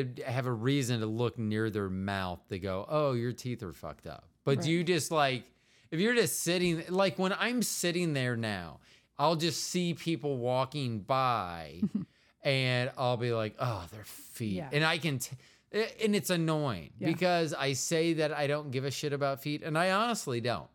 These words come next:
Speaker 2: Right.
Speaker 1: But this is just because I'm around it so much that it's like muscle memory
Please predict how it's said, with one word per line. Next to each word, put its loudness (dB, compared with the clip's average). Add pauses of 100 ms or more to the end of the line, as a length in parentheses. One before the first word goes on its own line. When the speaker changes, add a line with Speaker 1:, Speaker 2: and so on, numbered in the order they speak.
(140)
Speaker 2:
Right. -4 (340)
Speaker 1:
But 4
this 0
is 0
just 0
because -2
I'm 2
around 2
it 0
so 2
much -2
that 2
it's -6
like 0
muscle 0
memory -2